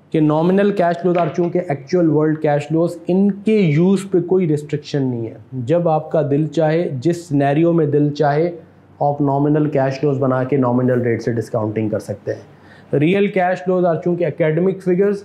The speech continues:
there is a limitation of when you can use them। और जब रियल कैश फ्लोज यूज़ करते हैं,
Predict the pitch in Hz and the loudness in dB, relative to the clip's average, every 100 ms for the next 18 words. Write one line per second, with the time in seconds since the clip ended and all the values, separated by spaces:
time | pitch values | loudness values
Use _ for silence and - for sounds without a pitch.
0 | - 139 147 143 139 127 160 190 - 165 | -10 -2 -2 0 0 2 2 2 2 0
1 | - 170 170 170 - - - - - 143 | 0 -2 -2 -2 -8 -20 -20 -8 -2 -2
2 | 131 110 131 160 160 127 147 135 147 127 | -2 -4 0 2 2 2 0 0 0 0
3 | 120 117 131 123 131 101 101 - - - | 0 0 2 0 -2 -4 -6 -12 -20 -20
4 | - - - - - 151 151 165 170 190 | -20 -20 -20 -20 -4 -2 0 0 2 2
5 | 185 180 175 175 180 175 135 156 175 - | 2 2 0 0 0 0 2 0 0 -2
6 | 165 165 180 175 196 | -4 0 -2 0 -2